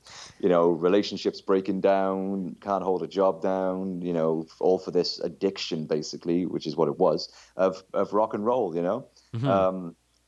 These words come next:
Speaker 1: so, so I tried to be open and honest and, and, you know, put myself out there for all of my shortcomings and, and, and failings and stuff as well. Uh, but, but it's also funny. It's, it's a rip-roaring read. Um,
Speaker 2: <laughs>
Speaker 1: you know, so,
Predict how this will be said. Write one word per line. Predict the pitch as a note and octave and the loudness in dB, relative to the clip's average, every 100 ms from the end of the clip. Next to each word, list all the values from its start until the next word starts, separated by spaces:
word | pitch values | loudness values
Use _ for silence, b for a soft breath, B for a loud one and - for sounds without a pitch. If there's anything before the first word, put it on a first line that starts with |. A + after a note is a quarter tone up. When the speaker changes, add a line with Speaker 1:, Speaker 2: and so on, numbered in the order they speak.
| - | -8
Speaker 1:
so, | A#2 G#2+ G#2 | 2 2 2
so | G2 C3 | 2 0
I | C3 | 2
tried | F3 | 0
to | D#3+ | 0
be | C3 | 2
open | F#2 A#2+ A#2 | 2 2 0
and | G2+ G2 | 0 0
honest | G2 F2 - F2+ | 0 -2 -4 -6
and, | E2 | -2
and, | E2 E2+ D#2 | -4 -6 -8
you | E2+ | -4
know, | D#2+ | -4
put | - F2+ | -2 -4
myself | F#2 - F#2+ E2+ | -4 2 2 4
out | F2+ F2 | 2 0
there | E2+ | -2
for | E2 | 0
all | E2 D#2+ | -2 0
of | |
my | E2+ | -2
shortcomings | E2+ - E2 - D#2+ D#2+ D#2 D#2 - | -4 0 0 0 -8 -6 -6 -6 -8
and, | D2 | -8
and, | D2 D2 C#2+ | -6 -8 -8
and | C#2+ C#2+ D2 - _ | -8 -10 -12 -16 _
failings | - D2+ D2 D2+ C#2+ | 0 2 2 -2 -4
and | C#2+ | 0
stuff | D#2+ - | 0 0
as | C#2+ | 0
well. | D#2 C#2 - B B B | 4 4 0 B B B
Uh, | F#2+ F#2 | 2 2
but, | G2+ B2 - | 4 2 4
but | D#3+ | 2
it's | D#3 | 2
also | E3+ E3+ E3 | 0 0 -2
funny. | - B2 A#2+ D#3 | 0 0 0 -2
It's, | A2+ - | -2 -2
it's | A2 A2 | -4 -4
a | |
rip-roaring | A2 C3+ C3 B2 A2+ G#2 | -2 -2 2 2 2 0
read. | G#2 B2+ C3 B2+ - | 0 0 -2 -6 0
Um, | G2 F3+ D#3+ | 4 6 6
Speaker 2:
<laughs> | E3 D#3+ C3+ | 4 2 0
Speaker 1:
you | C#3 B2+ _ - | -2 -2 _ -16
know, | F2+ - _ | -16 -16 _
so, | G#2 G2 | 0 2